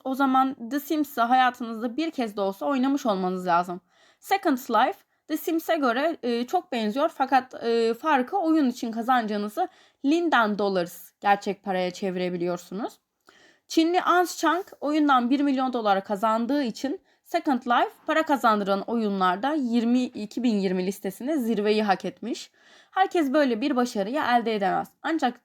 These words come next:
ciddi çaba gösteren birçok kişi bu oyundan para kazanmaktadır. Şu anda para kazandıran bu oyunu oynayan iki milyondan fazla aktif oyuncusu vardır. Bu site emlak ticari, sanal gayrimenkul, içerik oluşturma,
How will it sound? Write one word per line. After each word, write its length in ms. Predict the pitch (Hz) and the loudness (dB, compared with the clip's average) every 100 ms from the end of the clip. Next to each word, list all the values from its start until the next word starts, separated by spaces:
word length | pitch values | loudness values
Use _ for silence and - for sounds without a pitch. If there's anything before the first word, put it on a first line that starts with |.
| _ | _
ciddi 380 | 233 233 - 370 | -12 -10 -6 -4
çaba 240 | 262 208 | -2 0
gösteren 640 | 202 190 - 185 180 214 262 | 0 -2 -4 -2 0 -2 -4
birçok 400 | 311 - 196 - | -6 -6 -8 -10
kişi 280 | - 302 359 _ _ - | -6 -6 -6 _ _ 0
bu 100 | 320 | 2
oyundan 400 | 262 220 277 359 | 2 2 -2 -2
para 240 | 302 254 | 0 0
kazanmaktadır. 800 | 214 196 185 180 180 - - - _ _ _ | 0 0 0 -2 -6 -8 -12 -14 _ _ _
Şu 160 | - 370 | -2 0
anda 260 | 403 277 247 | 2 0 0
para 200 | 262 311 | -2 0
kazandıran 640 | 254 220 196 180 180 190 | 0 0 0 -2 -2 -4
bu 140 | 262 | -2
oyunu 320 | 302 233 190 180 | 0 2 0 -2
oynayan 380 | 196 180 175 - | -2 -4 -6 -10
iki 160 | - | -4
milyondan 480 | 330 277 214 190 185 | 0 2 2 2 0
fazla 380 | 185 185 240 339 | 0 0 2 0
aktif 320 | 277 - - | 0 -2 -2
oyuncusu 400 | 330 311 302 320 | 0 2 2 4
vardır. 380 | 262 185 170 165 _ _ _ _ _ _ _ | 4 4 0 -14 _ _ _ _ _ _ _
Bu 100 | 359 | -8
site 260 | - 320 285 | -6 0 2
emlak 480 | 247 269 277 294 - | 4 4 2 0 -4
ticari, 580 | 214 233 196 175 175 | 2 6 6 4 -4
sanal 440 | - 262 254 220 220 | -6 -4 0 -2 0
gayrimenkul, 800 | 214 202 202 196 190 - 185 175 - | 2 2 2 -2 -4 -6 -10 -10 -10
içerik 360 | 247 330 339 | -4 -4 -4
oluşturma, 880 | 208 185 - - 180 170 180 240 | -6 -6 -8 -10 -6 0 0 0